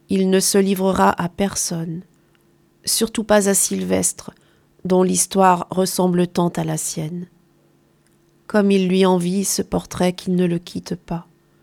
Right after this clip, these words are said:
Lui n'en a aucun, ni de ses parents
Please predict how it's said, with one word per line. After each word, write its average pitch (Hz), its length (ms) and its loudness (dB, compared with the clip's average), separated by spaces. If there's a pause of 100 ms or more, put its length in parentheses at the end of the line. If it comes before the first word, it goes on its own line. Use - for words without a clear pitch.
(600)
Lui 185 560 0
n'en 185 240 2
a 175 200 2
aucun, 185 500 -4 (840)
ni 214 220 4
de 208 120 4
ses 202 180 2
parents 180 500 -2